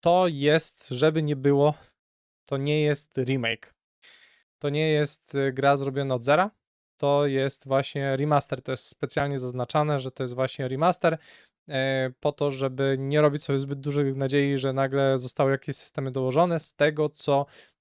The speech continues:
różne źródła podają, jakby gameplay został w miarę zostawiony taki, jaki był. Są usprawnienia systemowe do aktualnych czasów, e, potrzeby techniczne, ale też, e, tutaj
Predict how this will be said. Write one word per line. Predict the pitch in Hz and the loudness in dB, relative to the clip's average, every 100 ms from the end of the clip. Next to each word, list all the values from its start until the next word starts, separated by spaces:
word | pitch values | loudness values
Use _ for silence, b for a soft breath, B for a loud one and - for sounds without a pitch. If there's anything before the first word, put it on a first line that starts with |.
| - | -4
różne | 139 151 143 139 | 0 2 0 -2
źródła | 135 131 127 | -2 0 -2
podają, | 117 123 156 160 156 | -2 2 4 4 0
jakby | 143 131 131 | -4 -4 -6
gameplay | 127 147 151 147 139 | -2 -2 0 -2 -2
został | 131 135 147 131 | -2 -4 -4 -4
w | 131 | -4
miarę | 135 147 147 143 | -2 2 2 0
zostawiony | 135 - 135 139 131 | -4 -4 -4 -6 -4
taki, | 143 - | -4 -2
jaki | 135 - | -6 -8
był. | 127 160 196 190 B B | 0 2 4 2 B B
Są | - 170 | -4 -4
usprawnienia | 160 - 131 127 | -2 -4 -2 -2
systemowe | - 127 - 139 135 131 | -4 -6 -4 -2 0 0
do | 123 | -4
aktualnych | 120 135 139 151 | -4 -4 -4 2
czasów, | 190 165 165 - | 2 2 -2 -2
e, | 143 131 | -2 -2
potrzeby | 143 - 151 139 | -4 -4 -4 -4
techniczne, | - - 165 160 - 143 139 | -4 -4 -6 -6 -2 -2 0
ale | 139 131 | 0 0
też, | 139 139 - | 0 -2 -2
e, | 135 131 131 127 | -2 0 0 -2
tutaj | - 135 131 | -6 -2 -2